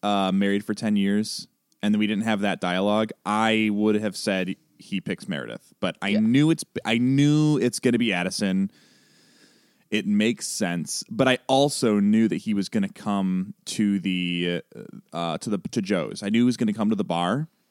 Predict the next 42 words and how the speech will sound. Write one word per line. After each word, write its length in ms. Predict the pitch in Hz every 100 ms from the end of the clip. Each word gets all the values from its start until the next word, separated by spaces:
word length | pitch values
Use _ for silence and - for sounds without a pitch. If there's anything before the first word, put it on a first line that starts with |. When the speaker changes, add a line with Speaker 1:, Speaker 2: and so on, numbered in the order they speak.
| _
Speaker 1:
And 100 | 131
I 100 | 131 123
knew 300 | 131 151 127
as 100 | 110
soon 180 | 147 151
as 80 |
the 80 | 151
page 320 | 147 113 117 120
went 140 | 143
off, 220 | 151 165
I 60 | 120
said, 180 | 127 104
"He's 160 | 131
gonna 160 | 135 120
come 300 | - 117 113
there 260 | 87 80
and 100 | 80
he's 120 | 110 110
gonna 120 | 98
get 160 | 95
there 120 | 98 90
right 180 | 90
as 100 | 85
everyone 300 | 73 76 69
leaves. 400 | 62 57 - - -
He's 120 | 104
Speaker 2:
Yeah. 60 | -
Speaker 1:
gonna, 180 | 107 76
everyone's 260 | - 117 120
gonna 120 | 123
be 80 | 110
gone. 180 | 95 90
He's 160 | 90
gonna 140 | - 71
get 160 | -
there." 180 | - - - _ _ _ _ _ _ _ _
So 340 | - 85 82 -
that 180 | 127 147
was 300 | 143 - - _ _ _ -
part 160 | 180
number 180 | 185 151
one 360 | 123 104 71